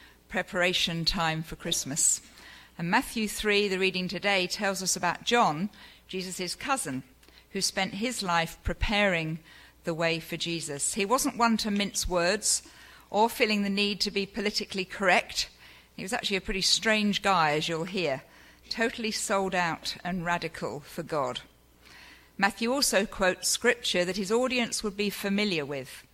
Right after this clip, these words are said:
saying that what was happening was long time in the making. In those days, John the Baptist came to the Judean wilderness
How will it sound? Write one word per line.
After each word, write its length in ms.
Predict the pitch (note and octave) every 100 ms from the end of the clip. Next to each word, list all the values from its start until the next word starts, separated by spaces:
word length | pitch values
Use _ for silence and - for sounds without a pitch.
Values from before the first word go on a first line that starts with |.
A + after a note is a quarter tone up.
| - - -
saying 400 | - - G3+ G3+
that 140 | F#3+ -
what 260 | F#3 A#3+
was 140 | A#3+ -
happening 580 | A#3+ - E3 D3+ C#3 D3+ - - -
was 200 | E3 E3
long 420 | E3 E3+ F3 F3
time 420 | - F3 D#3 D#3
in 220 | D#3+ D#3+ D3+
the 60 |
making. 520 | D3 C#3 - A2 G#2 - - _ _ _ _ - B2 _ - - - - - - _ _ _
In 160 | - G#3+
those 280 | C#4 E4 -
days, 600 | A#3+ F#3 F#3 G3 - - -
John 340 | - G3+ A#3+
the 60 | B3+
Baptist 680 | A3 - - F3+ E3+ - -
came 340 | - G3+ G#3+
to 140 | A3+ F#3
the 80 |
Judean 600 | E3+ F3 D#3+ F#3 G3+ G#3+
wilderness 800 | G3 F#3+ E3+ D#3 C#3 C#3+ - -